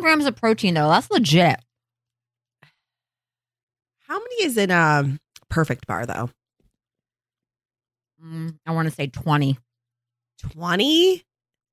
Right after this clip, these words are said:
Speaker 1: Maybe I'm wrong. I feel like.
Speaker 2: Um, well, I guess <sighs> eleven grams to me, so that's an ounce and a half.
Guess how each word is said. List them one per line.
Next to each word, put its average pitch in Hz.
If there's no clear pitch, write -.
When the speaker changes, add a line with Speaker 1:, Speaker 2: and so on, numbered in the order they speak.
Speaker 1:
Maybe 156
I'm 147
wrong. 143
I 170
feel 180
like. 135
Speaker 2:
Um, 185
well, 220
I -
guess -
<sighs> -
eleven 226
grams 175
to 190
me, 156
so -
that's 202
an 180
ounce 151
and 147
a 139
half. 131